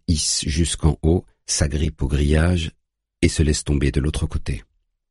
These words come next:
Un réseau de chemins de promenade éclairés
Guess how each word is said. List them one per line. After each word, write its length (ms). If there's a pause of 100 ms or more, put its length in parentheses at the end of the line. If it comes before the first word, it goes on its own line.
(1000)
Un 120
réseau 300
de 100
chemins 320
de 80
promenade 440
éclairés 520